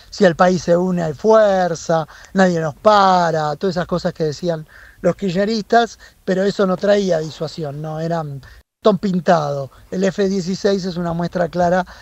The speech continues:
de que si alguien tiene alguna intención hostil con la República Argentina, eh, va a encontrar una barrera de detención a esa,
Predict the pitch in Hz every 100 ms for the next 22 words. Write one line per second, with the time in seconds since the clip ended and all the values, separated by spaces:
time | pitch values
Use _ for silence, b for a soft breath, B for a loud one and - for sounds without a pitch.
0 | B _ 180 151 165 - 190 190 185 180
1 | 180 180 175 170 185 180 170 175 156 180
2 | 170 - 214 180 160 151 151 147 180 165
3 | 170 165 185 196 190 208 B B B -
4 | 175 - 196 208 214 196 202 185 208 208
5 | 214 208 180 175 170 170 185 185 185 170
6 | 151 147 139 147 135 175 160 156 143 143
7 | - 139 131